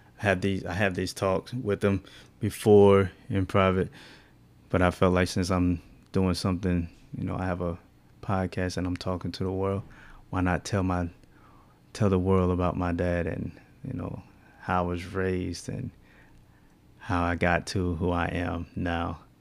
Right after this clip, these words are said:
It's all, it's on them. It's on my dad. It's on my mom. It's their fault for the way I am. <laughs> I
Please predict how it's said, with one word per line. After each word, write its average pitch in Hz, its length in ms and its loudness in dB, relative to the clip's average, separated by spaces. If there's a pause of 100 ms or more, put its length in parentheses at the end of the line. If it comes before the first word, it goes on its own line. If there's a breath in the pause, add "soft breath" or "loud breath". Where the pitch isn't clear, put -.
(140)
It's - 160 -4
all, 98 280 8 (460 loud breath)
it's 87 160 0
on 92 320 4
them. 90 240 2 (140)
It's 85 120 -8
on 85 100 -4
my 82 120 -2
dad. 92 560 4
It's - 100 -14
on 87 120 -4
my 82 100 -2
mom. 90 480 0 (1080)
It's - 100 -8
their 90 180 0
fault 87 460 0 (260 loud breath)
for 92 100 -4
the 87 100 -4
way 87 180 -2
I 87 220 -2
am. - 260 -6
<laughs> - 100 -10
I - 300 4